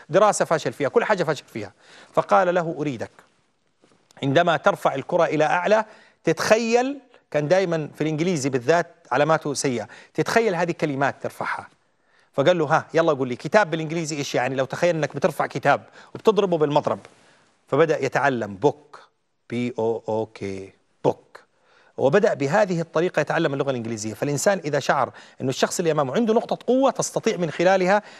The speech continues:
أنه ينجح. أيضا تبني ثقتك أنك تتفاءل بالمستقبل،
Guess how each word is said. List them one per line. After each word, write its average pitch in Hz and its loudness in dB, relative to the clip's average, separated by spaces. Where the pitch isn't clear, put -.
أنه 156 4
ينجح. 131 -2
أيضا 208 2
تبني 185 0
ثقتك - -4
أنك 170 0
تتفاءل 185 0
بالمستقبل، 139 -2